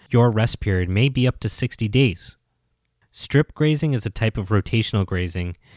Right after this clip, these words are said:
It is the best method of managed grazing for stockpiled pastures, annual forages, and crop residue. In these types of forages,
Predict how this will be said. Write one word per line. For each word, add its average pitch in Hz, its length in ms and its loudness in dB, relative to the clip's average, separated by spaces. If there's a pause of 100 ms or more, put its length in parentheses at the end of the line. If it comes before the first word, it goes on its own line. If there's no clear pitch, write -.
(140)
It 123 100 2
is 135 160 2
the 123 100 0
best 113 360 0
method 120 400 0
of 120 180 -6
managed 107 460 -2
grazing 104 540 0
for - 140 -8
stockpiled 120 680 -2
pastures, 92 600 -2 (200)
annual 107 280 0
forages, 95 640 -2
and 110 280 -4
crop 120 340 0
residue. 85 340 -8 (800)
In 120 120 2
these 131 180 0
types 156 260 0
of 160 80 0
forages, 98 600 0